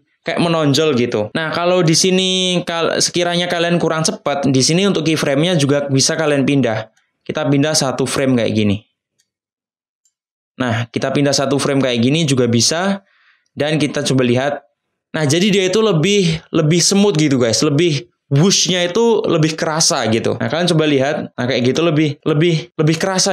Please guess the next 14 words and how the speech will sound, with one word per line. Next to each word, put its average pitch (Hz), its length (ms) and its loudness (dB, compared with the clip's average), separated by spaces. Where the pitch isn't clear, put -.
gitu, 127 160 2
guys. 107 400 -2
Ketimbang 156 560 0
kalau 156 480 0
ini 151 400 0
kita 147 320 -2
hilangin 131 400 2
yang 117 80 0
bagian 113 240 0
tengah 110 240 0
ini. 107 320 -2
Kalian 123 160 -2
coba 120 160 2
lihat. 135 180 0